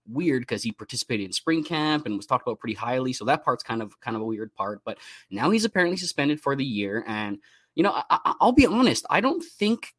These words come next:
that it sticks. He has a hearing on, on July twelfth to fight it and possibly be reinstated for the year. And maybe, you know, Syracuse is just a very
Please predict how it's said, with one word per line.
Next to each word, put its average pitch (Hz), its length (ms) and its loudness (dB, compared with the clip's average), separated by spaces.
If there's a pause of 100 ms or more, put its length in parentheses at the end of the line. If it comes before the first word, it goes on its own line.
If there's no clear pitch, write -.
(120)
that 170 160 0
it 165 100 -8
sticks. - 600 0
He 180 220 -6
has 214 200 2
a 269 40 2
hearing 185 640 2
on, 131 240 0
on 127 200 2
July 120 280 2
twelfth 117 440 -2
to 123 80 -10
fight 104 320 -2
it 107 140 -2
and - 100 -18
possibly 143 440 0
be 135 180 0
reinstated 123 480 -4
for - 80 -10
the 110 100 -6
year. 104 260 -6
And 107 140 -4
maybe, 190 200 2
you 247 200 0
know, 113 140 0
Syracuse 151 560 -2
is 113 60 -8
just 131 160 -6
a 120 60 -4
very 110 440 -4